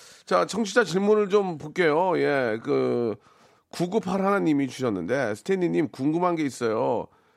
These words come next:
아, 어떤 사람의 전기를 영화로 만들려면 사후 몇 년이나 지나야 되나요? 예, 이번,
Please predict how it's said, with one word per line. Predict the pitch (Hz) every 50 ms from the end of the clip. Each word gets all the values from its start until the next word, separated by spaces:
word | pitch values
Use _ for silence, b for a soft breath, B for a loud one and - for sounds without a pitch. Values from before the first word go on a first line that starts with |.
| b b b b b -
아, | - - 123 123 123 127 123 120 123 120 120 120 117 107 113
어떤 | 151 - 208 185
사람의 | 196 196 202 196 196 190 196 196
전기를 | 143 - 143 151 165 185 190 180 185 190 190 190 185
영화로 | 160 151 160 170 170 175
만들려면 | 165 151 147 151 151 160 147 143 151 165 165
사후 | 156 - 170 208 208
몇 | 180 151 143 151
년이나 | 165 185 196 190 185 170
지나야 | 143 - 147 151 151 147 143
되나요? | 120 120 113 110 101 98 101 110 117 110 101
예, | 101 101 98 95 92
이번, | 95 117 123 147 151 143 120